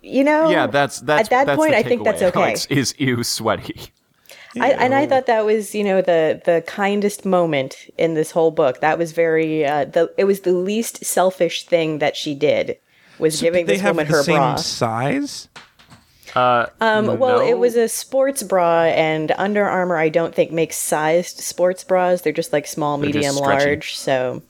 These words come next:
Speaker 1: yeah.
Speaker 4: But yes,
Speaker 1: So they
Speaker 4: I
Speaker 1: don't actually do shit, but
Speaker 3: Huh.
Speaker 1: <laughs>
Speaker 4: Li-, but yeah,
Speaker 1: but they
Speaker 4: li-,
Speaker 1: do keep 'em from hanging too low.
Speaker 3: Uh, that, I guess that is kind of sweet, although, I mean, you, you, you really can't blame Under Armour for not wanting to be a part of that marketing campaign either.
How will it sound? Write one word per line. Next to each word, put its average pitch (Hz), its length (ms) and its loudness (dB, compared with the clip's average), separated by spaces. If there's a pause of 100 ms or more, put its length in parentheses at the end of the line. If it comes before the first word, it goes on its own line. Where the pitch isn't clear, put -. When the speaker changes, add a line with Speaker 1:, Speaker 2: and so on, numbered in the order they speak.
Speaker 1:
yeah. 143 200 -2
Speaker 4:
But 120 80 0
yes, 117 180 0
Speaker 1:
So 294 100 0
they - 80 -2
Speaker 4:
I - 20 2
Speaker 1:
don't 277 180 0
actually 196 480 -2
do 147 260 -6
shit, - 420 -6 (480)
but 127 220 -2
Speaker 3:
Huh. 202 420 2
Speaker 1:
<laughs> - 460 -20
Speaker 4:
Li-, 147 160 0 (120)
but 143 180 0
yeah, 151 120 2
Speaker 1:
but 190 80 2
they 226 80 0
Speaker 4:
li-, 285 140 2
Speaker 1:
do 269 60 -4
keep 269 220 0
'em 240 120 -2
from 202 160 0
hanging 202 320 -2
too 220 140 -2
low. 143 260 -4 (440)
Speaker 3:
Uh, 165 340 2 (120)
that, 339 240 -2
I - 80 -2
guess 330 160 -6
that 185 140 -2
is 185 140 0
kind 185 340 0
of 151 100 -2
sweet, 131 500 -4
although, 143 580 2 (640)
I 170 80 0
mean, 185 260 -2
you, 175 200 -4
you, 170 240 -4
you 165 120 -10
really 269 180 2
can't 160 280 -2
blame 139 280 0
Under 131 260 0
Armour 123 240 0
for 127 140 -4
not 123 220 -2
wanting 127 200 0
to 123 60 -6
be 131 80 -2
a - 40 -6
part 127 200 0
of 113 100 -6
that 123 180 0
marketing 120 360 -2
campaign 120 560 -2
either. 110 420 0